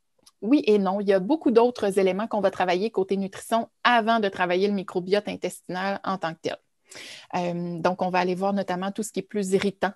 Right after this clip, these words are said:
On va aller voir, euh, en fait, on va vous questionner un peu au niveau de votre gestion de stress. On va aller voir côté caféine également. Alors, il y a beaucoup d'éléments nutritionnels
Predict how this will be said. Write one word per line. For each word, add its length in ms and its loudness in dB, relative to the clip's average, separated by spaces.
On 100 -4
va 80 0
aller 160 0
voir, 440 2
euh, 180 0
en 80 -4
fait, 120 -4
on 60 2
va 120 2
vous 100 -6
questionner 320 0
un 100 -2
peu 120 -4
au 60 -2
niveau 200 -4
de 60 -6
votre 260 -6
gestion 320 -6
de 80 -4
stress. 540 -12
On 100 -4
va 100 4
aller 120 4
voir 180 4
côté 240 4
caféine 640 0
également. 400 -2
Alors, 280 2
il 80 0
y 100 6
a 180 10
beaucoup 240 4
d'éléments 320 6
nutritionnels 680 2